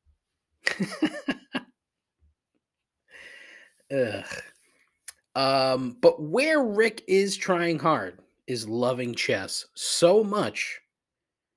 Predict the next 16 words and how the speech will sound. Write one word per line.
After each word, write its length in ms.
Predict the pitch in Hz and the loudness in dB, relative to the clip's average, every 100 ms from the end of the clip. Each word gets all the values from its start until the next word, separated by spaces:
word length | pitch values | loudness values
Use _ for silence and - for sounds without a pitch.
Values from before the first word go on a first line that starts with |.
| _ _ _ _ _ _ _ _ | _ _ _ _ _ _ _ _
that 120 | 120 139 | -8 -6
he's 140 | 135 | -6
pumped 360 | - 165 165 - | -8 -8 -8 -8
a 80 | 127 | -12
ton 340 | 120 - 175 | -10 -6 -4
of 140 | 165 131 | -4 -4
money 440 | 139 107 95 - - | -4 -4 -8 -14 -14
into 260 | 107 101 | -12 -12
the 100 | 101 | -14
game. 360 | 92 87 80 85 _ _ - | -14 -14 -16 -20 _ _ -18
And 80 | |
I'm 80 | 127 | -16
calling 320 | - 202 196 | -8 -6 -4
it 80 | 185 | -6
a 40 | 135 | -6
game, 360 | 107 101 101 | -8 -8 -12